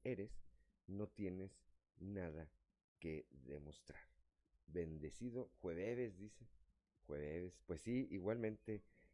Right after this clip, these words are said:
Y gracias a don Joel Roberto Garza Padilla por siempre, todos los días, participar de manera tan activa con nosotros, obsequiándonos estas frases que nos sirven para arrancar,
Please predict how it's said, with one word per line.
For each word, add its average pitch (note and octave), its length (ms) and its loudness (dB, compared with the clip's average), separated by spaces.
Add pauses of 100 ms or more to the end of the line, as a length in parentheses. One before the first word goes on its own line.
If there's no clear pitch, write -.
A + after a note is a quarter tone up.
Y F2+ 140 -2
gracias G2+ 460 4
a D2+ 260 0
don D2 220 0
Joel F2 280 -2
Roberto F2 560 -2 (480)
Garza F2 400 -2
Padilla E2 400 -2
por F2+ 220 -4
siempre, C3+ 540 -2 (220)
todos E2+ 220 -2
los D2 140 -8
días, E2 320 -4 (360)
participar G2 720 -4 (500)
de A#2 100 0
manera G2+ 380 0
tan G2 240 -4
activa F2 360 -4
con E2+ 180 -8
nosotros, - 380 -12 (400)
obsequiándonos E2+ 840 -8
estas D#2+ 320 -4
frases D2+ 460 -2 (400)
que G#2 80 -2
nos G2 160 -2
sirven C#3+ 340 -2
para D#2+ 200 -4
arrancar, F2+ 500 -4